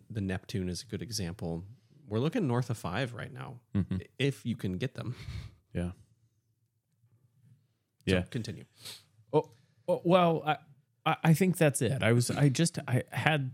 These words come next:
Speaker 2: a little bit of trouble finding a watch that I would buy. That I would buy. I found one I would buy. And, and in fact, it's one that I'm surprised I haven't bought. It's one that I'm now thinking about buying,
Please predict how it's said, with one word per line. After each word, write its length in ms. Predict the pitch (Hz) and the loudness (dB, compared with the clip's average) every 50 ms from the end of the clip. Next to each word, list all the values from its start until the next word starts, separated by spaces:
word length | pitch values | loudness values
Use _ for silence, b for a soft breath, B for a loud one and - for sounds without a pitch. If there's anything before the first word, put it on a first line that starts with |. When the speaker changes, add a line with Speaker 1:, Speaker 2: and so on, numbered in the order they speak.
| - - _ | -12 -10 _
Speaker 2:
a 60 | - 107 | 0 2
little 260 | 107 113 117 113 123 | 4 4 4 4 6
bit 160 | 113 120 110 | 4 4 2
of 80 | 107 - | 2 -2
trouble 440 | - - 95 92 87 95 95 92 | 0 0 0 2 2 2 0 0
finding 440 | 92 - - - 90 90 85 87 76 | -2 -6 -4 0 0 2 2 0 0
a 40 | 78 | -2
watch 280 | 76 78 78 - - - | -4 -6 -6 -8 -6 -6
that 140 | - - | -4 -4
I 80 | 117 117 | -4 -6
would 180 | - - - - | -8 -10 -12 -14
buy. 220 | - - - - - _ _ _ _ _ _ _ _ _ _ _ _ _ _ _ _ _ _ _ _ _ _ - | -14 -14 -14 -18 -20 _ _ _ _ _ _ _ _ _ _ _ _ _ _ _ _ _ _ _ _ _ _ -6
That 100 | 98 87 | -4 -2
I 80 | 80 76 | -2 -2
would 140 | 76 78 | -4 -4
buy. 180 | 73 - - - - _ - | -6 -6 -8 -10 -6 _ 0
I 60 | 120 | 2
found 260 | - - 160 143 107 | 2 4 4 4 4
one 120 | 87 - - - | 2 0 -4 -8
I 60 | - | -10
would 120 | - - - | -12 -10 -10
buy. 180 | - - - - - _ _ | -12 -12 -12 -14 -18 _ _
And, 120 | - 117 - | 0 0 2
and 100 | - 123 113 | 4 2 2
in 20 | |
fact, 300 | 104 - 92 90 - - - - | 4 2 2 0 0 -4 -2 -2
it's 200 | 104 104 - - | -2 -2 0 0
one 160 | 110 98 98 98 | 0 2 2 2
that 60 | 92 | 2
I'm 100 | 90 87 | 0 -2
surprised 340 | - - - - 87 87 - | -2 -6 -4 -4 -4 -4 -4
I 80 | - 78 - | -6 -8 -6
haven't 340 | - - 92 95 104 - - | -6 -4 -2 -2 -2 -4 -2
bought. 280 | - 85 85 87 - - - b b b b b b b b b b b | -2 -2 -2 -2 -4 -8 -10 b b b b b b b b b b b
It's 180 | - 95 - - | -2 -2 0 2
one 220 | 92 87 87 82 | 2 2 4 2
that 80 | 82 82 | 2 0
I'm 220 | 82 80 78 82 90 | 0 0 -2 -2 -2
now 420 | - - 92 90 78 78 82 85 85 | 0 0 2 2 0 0 -2 -4 -6
thinking 380 | - - 87 82 - 82 82 | -2 -2 -4 -2 -2 -4 -4
about 300 | 85 78 76 73 - - | -4 -4 -4 -6 -6 -2
buying, 480 | 87 90 92 98 92 92 92 101 98 | 0 2 2 2 2 2 2 0 -2